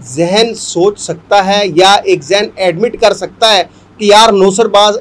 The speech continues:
ऐसी भी नौसरबाजी करेंगे। अब ये जो तीन लोग हैं जो अब लोगों को डरा रहे हैं, क्योंकि जो, अ, जुवैद इकबाल हैं जिनका ताल्लुक एसपीयू पुलिस से है, वो अब लोगों को डरा रहे हैं कि अगर आपने calls की तो आपके ऊपर मुकदमा दर्ज करवाऊंगा। अब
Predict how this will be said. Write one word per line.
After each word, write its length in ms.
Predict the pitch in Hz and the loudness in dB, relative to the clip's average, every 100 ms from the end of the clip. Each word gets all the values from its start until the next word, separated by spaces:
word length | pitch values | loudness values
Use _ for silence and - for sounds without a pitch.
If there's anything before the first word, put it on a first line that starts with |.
| - | -4
ऐसी 280 | 175 170 | -4 -4
भी 100 | 220 | -6
नौसरबाजी 600 | 226 208 175 160 143 175 | 0 0 0 2 0 0
करेंगे। 420 | 208 180 190 185 165 - - - | -2 0 0 0 -2 -6 -16 0
अब 160 | 220 220 | 0 2
ये 100 | 233 | 0
जो 120 | 240 | 0
तीन 400 | - 240 254 247 | -2 -2 0 4
लोग 260 | 220 165 | 4 4
हैं 240 | 160 175 185 | 2 0 0
जो 100 | 202 | -2
अब 300 | - 196 190 | 0 -2 0
लोगों 300 | 165 165 196 | -4 -2 2
को 140 | 214 | 2
डरा 320 | 160 135 151 185 | 2 2 2 2
रहे 140 | 190 | 0
हैं, 140 | 202 | -4
क्योंकि 360 | 190 190 196 208 202 - - 175 | -6 -6 0 0 0 -10 -16 -10
जो, 400 | 151 196 202 185 _ _ - | 2 6 6 4 _ _ -2
अ, 280 | 185 180 | 4 6
जुवैद 380 | 170 147 202 220 | 4 4 4 6
इकबाल 420 | 196 160 175 220 | 2 2 2 4
हैं 160 | 220 220 | 2 -2
जिनका 260 | 190 185 185 | -2 0 0
ताल्लुक 360 | 175 196 208 190 | 2 2 0 -2
एसपीयू 500 | 185 - 220 202 208 | -8 -8 -8 -6 -6
पुलिस 500 | 196 180 185 196 - | -6 -6 -4 -6 -4
से 160 | 196 | 0
है, 100 | 202 190 | 0 0
वो 220 | 190 214 | 2 2
अब 240 | - 180 | 2 0
लोगों 240 | 165 160 185 | 0 -2 0
को 140 | 202 | 0
डरा 300 | 139 131 147 | 0 2 2
रहे 160 | 180 165 | 2 2
हैं 140 | 165 | 0
कि 80 | 170 | -2
अगर 120 | 160 | 0
आपने 240 | 156 156 151 | 0 -2 -8
calls 440 | 151 143 175 185 | -4 0 0 -2
की 160 | - 185 | -12 -4
तो 80 | 170 | 0
आपके 220 | 147 165 | 0 -2
ऊपर 160 | 160 | -6
मुकदमा 420 | 156 123 127 147 170 | -6 -4 -6 -4 -2
दर्ज 200 | 151 - | -4 -6
करवाऊंगा। 400 | 139 143 151 - - _ - | -6 -4 -4 -6 -16 _ -4
अब 140 | 208 | -4